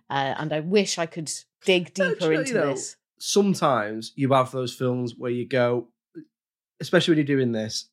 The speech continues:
Speaker 2: I like it. You know, you know, there's things I like, there's things I don't, but I am in no rush to watch it again.
Speaker 1: Mm.
Speaker 2: There's definitely films I've,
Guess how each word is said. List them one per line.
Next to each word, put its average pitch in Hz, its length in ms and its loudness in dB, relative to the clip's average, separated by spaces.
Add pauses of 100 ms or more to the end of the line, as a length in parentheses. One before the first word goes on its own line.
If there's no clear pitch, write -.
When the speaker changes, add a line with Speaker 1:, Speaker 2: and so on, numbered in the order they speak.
(240)
Speaker 2:
I 131 60 0
like 165 360 4
it. 139 160 0
You 165 120 0
know, 143 180 2
you 170 120 6
know, 123 140 2
there's 147 120 -2
things 220 200 2
I 139 40 0
like, 123 300 4 (160)
there's 123 120 -8
things 151 220 4
I 131 40 0
don't, 131 340 2 (400)
but 160 120 4
I 143 60 6
am 139 120 2
in 139 120 0
no 135 160 4
rush 135 200 -2
to 139 80 -2
watch 127 180 -4
it 143 80 -8
again. 117 320 -2 (300)
Speaker 1:
Mm. 175 320 -2
Speaker 2:
There's 156 140 0
definitely 175 420 2
films 143 360 2
I've, 131 180 2